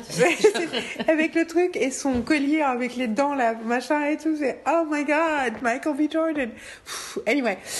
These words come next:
Speaker 2: Euh, non, mais la dernière, est-ce que tu te souviens de la dernière phrase
Speaker 1: Non.
Speaker 2: qu'il dit ? Donc, à la fin, t'as, euh, T'Challa qui lui dit, «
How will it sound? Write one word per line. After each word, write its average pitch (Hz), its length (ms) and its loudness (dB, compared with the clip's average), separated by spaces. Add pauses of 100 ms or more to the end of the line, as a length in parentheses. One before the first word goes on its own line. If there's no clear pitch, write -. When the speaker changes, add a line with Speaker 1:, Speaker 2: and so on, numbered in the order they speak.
(240)
Speaker 2:
Euh, 226 460 4 (280)
non, 247 180 2
mais 196 240 -4
la 175 140 0
dernière, 180 220 -2
est-ce - 100 -8
que 240 60 -2
tu 226 80 -8
te - 40 -8
souviens 233 200 -4
de 247 60 -4
la 196 60 -4
dernière 185 240 -6
phrase 196 400 -10 (640)
Speaker 1:
Non. 165 80 -8
Speaker 2:
qu'il 185 120 -10
dit ? 180 140 -12 (1040)
Donc, 208 160 -4
à 190 60 -4
la - 100 -8
fin, 262 320 -4 (960)
t'as, 175 480 -6 (760)
euh, 190 100 -6 (420)
T'Challa 226 520 -2
qui 226 160 -12
lui 175 160 -8
dit, « 240 300 -4